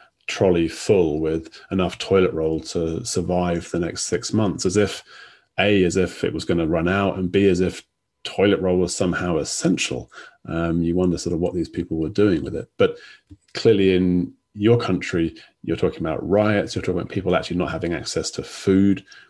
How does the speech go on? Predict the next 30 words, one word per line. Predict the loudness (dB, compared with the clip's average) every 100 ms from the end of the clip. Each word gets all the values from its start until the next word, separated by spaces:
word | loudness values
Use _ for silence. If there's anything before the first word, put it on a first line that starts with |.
| _ -6
you're | 0
talking | 0 0 -2
about | -2 -4
poverty | -2 0 0 -2
being | 0 0 0 -4
exacerbated | -2 -2 -2 0 0 0 -2
for | -4
huge | -4 -4 -4
numbers | -4 -4 -6
of | -6
people, | -4 -4 -4 -8 -10 -20 -18 -2
and, | 2 2 4
and | 4
yet | 6 6
also, | 6 4 4 2 2
uh, | 0 -4 -6 _
some | -6 2 4 6
degree | 4 2 2 0
of | -2 -6
community | -6 0 0 0 -2
response | -2 -2 -4 -2 -2 -4 -8 -10 -2
where | 0 2 0 -2 -6 _ _ -6
people | -2 -2 0 2
are | 4 4 2 -4 _ _ _ -6
stepping | 0 0 0 -2
in | 0 0
where | -2 -2
the | -2
government | -2 -2 -4 -6 -6 -4
is | -4 -4 -8 -14